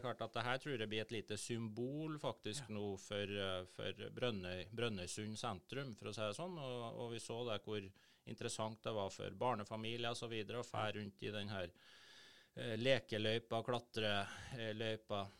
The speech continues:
Speaker 1: Eh, jeg tror det mangler noe sånt, eh, midt i sentrum.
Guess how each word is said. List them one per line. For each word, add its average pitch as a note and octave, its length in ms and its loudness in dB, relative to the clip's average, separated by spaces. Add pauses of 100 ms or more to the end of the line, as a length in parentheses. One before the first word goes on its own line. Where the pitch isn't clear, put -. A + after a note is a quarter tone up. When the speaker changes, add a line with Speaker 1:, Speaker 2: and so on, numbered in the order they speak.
(1000)
Speaker 1:
Eh, G2+ 220 0 (100)
jeg A2 100 0
tror C3+ 140 4
det C#3 120 8
mangler C3+ 440 4
noe B2+ 240 2
sånt, G#2+ 480 -4
eh, G2+ 420 2 (840)
midt A2 320 -2
i G#2 80 0
sentrum. F2 500 -2